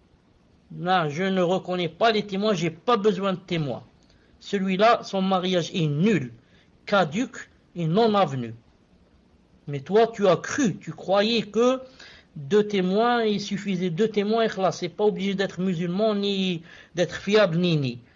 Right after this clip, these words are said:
Alors tu as des choubas. Les savants ont dit, tout mariage basé sur une choubha, en quoi, qu'est-ce qu'on dit ? On dit, refaites l'acte de mariage et les enfants sont vos enfants.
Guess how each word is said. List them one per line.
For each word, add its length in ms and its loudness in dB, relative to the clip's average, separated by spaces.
Alors 240 0
tu 120 -2
as 60 6
des 160 -2
choubas. 500 -4
Les 80 -6
savants 420 0
ont 40 0
dit, 240 -2
tout 180 0
mariage 840 2
basé 440 2
sur 260 -6
une 160 0
choubha, 600 0
en 180 4
quoi, 240 0
qu'est-ce 200 0
qu'on 160 0
dit ? 240 -4
On 140 -2
dit, 180 -2
refaites 580 0
l'acte 320 -2
de 100 -2
mariage 680 0
et 240 2
les 240 0
enfants 320 0
sont 200 0
vos 260 0
enfants. 300 -2